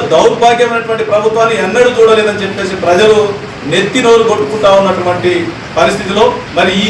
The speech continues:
జిల్లాకు చేసినటువంటి అన్యాయాన్ని, ఈ జిల్లాకు చేసినటువంటి రైతాంగాన్ని ఇబ్బందులు పెట్టినటువంటి పరిస్థితిని దృష్టిలో పెట్టుకొని ఆరుగురు మంత్రులు వచ్చిర్రు. ఇరిగేషన్ మంత్రి ఉత్తమ్ కుమార్ రెడ్డి గారు, ఇన్ఛార్జి మంత్రి కోటిరెడ్డి వెంకటరెడ్డి గారు, ఈ జిల్లాకు సంబంధించినటువంటి ముగ్గురు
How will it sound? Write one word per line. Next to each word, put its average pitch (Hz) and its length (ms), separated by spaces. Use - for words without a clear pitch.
జిల్లాకు 247 400
చేసినటువంటి 226 540
అన్యాయాన్ని, 208 540
ఈ - 20
జిల్లాకు 214 340
చేసినటువంటి 196 440
రైతాంగాన్ని 208 640
ఇబ్బందులు 214 380
పెట్టినటువంటి 190 480
పరిస్థితిని 160 460
దృష్టిలో 165 300
పెట్టుకొని 165 380
ఆరుగురు 233 360
మంత్రులు 233 360
వచ్చిర్రు. 220 300
ఇరిగేషన్ - 520
మంత్రి 214 280
ఉత్తమ్ 208 260
కుమార్ 208 280
రెడ్డి 208 200
గారు, 214 200
ఇన్ఛార్జి 208 460
మంత్రి 196 320
కోటిరెడ్డి 208 420
వెంకటరెడ్డి 208 500
గారు, 226 180
ఈ 190 40
జిల్లాకు 202 380
సంబంధించినటువంటి 185 600
ముగ్గురు 202 280